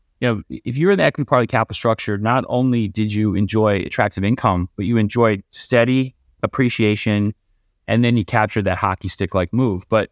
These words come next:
you know, it's very clear at that point that i-, in, unless some, something completely,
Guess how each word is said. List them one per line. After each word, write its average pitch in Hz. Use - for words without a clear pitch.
you 143
know, 123
it's 113
very 175
clear 139
at 98
that 104
point 104
that 104
i-, 95
in, 127
unless 139
some, -
something 113
completely, 123